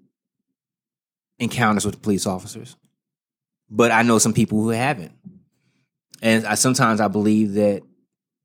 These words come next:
no police officer wakes up in the morning time and says, "Hey, I'm gonna go kill somebody or I'm gonna shoot somebody to death." I, I don't believe that.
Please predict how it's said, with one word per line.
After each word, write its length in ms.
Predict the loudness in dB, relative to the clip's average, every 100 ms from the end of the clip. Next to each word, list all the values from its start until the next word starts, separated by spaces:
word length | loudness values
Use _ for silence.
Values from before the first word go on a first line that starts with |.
| _ _ _ _ _ _ _
no 280 | 2 4 4
police 280 | 2 2
officer 340 | 2 0 0 0
wakes 260 | 0 0
up 100 | -2
in 60 | -2
the 60 | 0
morning 260 | 2 0
time 240 | 0 -2 -2
and 100 | -2
says, 220 | -2 0
"Hey, 240 | 0 0
I'm 140 | 0 0
gonna 180 | 0
go 180 | 0 -2
kill 280 | 0 0 2
somebody 500 | 0 -2 -4 -8 -12 -20 -20 -20 -20 _ _
or 120 | 0
I'm 80 | 2
gonna 200 | 4 2
shoot 200 | 2 0
somebody 360 | 0 0 2 2
to 60 | 0
death." 200 | -2 0
I, 400 | 2 2 2 2
I 20 |
don't 340 | 2 0 -8
believe 380 | -6 -2 -2 -2
that. 260 | -8 -12